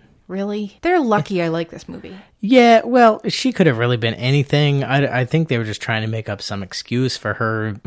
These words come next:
Speaker 2: <laughs> wandering around Chinatown and busting into people's doors
Speaker 1: I'm okay with her being an
Speaker 2: enthusiastically.
Speaker 1: attorney. I'm totally okay with that.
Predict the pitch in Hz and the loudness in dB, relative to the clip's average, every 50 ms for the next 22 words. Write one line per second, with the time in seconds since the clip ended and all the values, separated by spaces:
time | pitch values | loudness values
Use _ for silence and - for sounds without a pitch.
0 | - - 117 135 117 160 151 143 147 196 220 208 220 196 185 160 139 139 139 131 | -6 -2 0 2 4 6 6 8 8 8 8 8 8 8 6 6 4 4 2 2
1 | 135 123 - - - - 131 143 143 123 104 - - 113 110 110 110 110 104 104 | 0 -2 -4 -4 -2 -2 -2 -2 -2 -4 -4 -2 -2 0 0 0 -2 -2 -4 -4
2 | 110 - 131 127 123 117 - 131 127 123 113 110 - - 127 127 - 107 98 - | -2 2 2 2 4 2 0 0 0 0 -2 -4 -4 -4 -4 -4 -4 -6 -8 -6
3 | - 113 113 117 113 113 110 101 - - - - 277 294 311 285 - 143 143 143 | -4 -4 -2 -2 -2 -4 -6 -8 -10 -10 -4 -2 0 0 0 2 2 2 2 2
4 | 117 120 113 110 240 220 208 220 214 196 180 175 170 165 - 190 180 156 - - | 2 2 2 4 2 2 2 0 -2 0 0 -2 -4 -4 -4 -6 -8 -8 -10 -16
5 | - - _ _ _ - 202 202 - 226 262 269 254 233 208 185 170 - 180 - | -20 -20 _ _ _ -6 -6 -6 -4 -2 0 0 2 2 0 0 0 -2 -4 -6
6 | - - - - - | -6 -12 -16 -18 -18